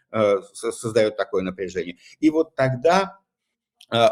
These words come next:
в, э, в, в элитах вполне вероятно, с в-, высокой вероятностью формируется,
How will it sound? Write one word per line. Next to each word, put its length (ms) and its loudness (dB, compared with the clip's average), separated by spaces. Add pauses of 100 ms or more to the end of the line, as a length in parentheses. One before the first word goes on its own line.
в, 80 0
э, 320 6
в, 300 0
в 80 2
элитах 380 0
вполне 420 0
вероятно, 600 -2
с 260 -20
в-, 160 -6
высокой 420 -2
вероятностью 640 -4
формируется, 840 -4